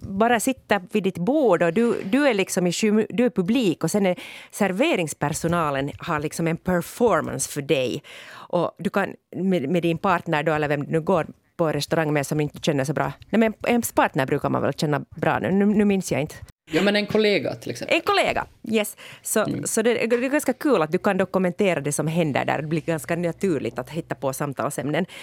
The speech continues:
Speaker 1: Så, så det finns ju massor av de här restaurangerna, eh, re-, nu, och jag tror att det kommer mer och mer och mer. Och då,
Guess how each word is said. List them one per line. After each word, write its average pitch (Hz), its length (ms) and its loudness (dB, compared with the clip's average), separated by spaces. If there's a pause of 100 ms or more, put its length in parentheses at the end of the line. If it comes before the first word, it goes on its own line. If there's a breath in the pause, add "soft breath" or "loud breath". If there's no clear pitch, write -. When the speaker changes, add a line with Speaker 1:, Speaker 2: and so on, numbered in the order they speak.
(400 loud breath)
Speaker 1:
Så, - 360 0 (180)
så - 160 -2
det 214 100 2
finns 403 260 2
ju 240 60 2
massor 254 420 0
av 151 100 -2
de 147 140 -2
här 165 260 -4
restaurangerna, 165 880 -2 (100)
eh, 156 720 -2
re-, 175 280 0
nu, 214 220 2
och 208 280 2
jag 202 80 -2
tror 233 120 2
att 160 80 -2
det 160 60 -2
kommer 151 220 -2
mer 220 200 2
och 175 80 0
mer 147 140 0
och 131 80 -2
mer. 254 300 0 (260 loud breath)
Och - 280 -4
då, 214 100 2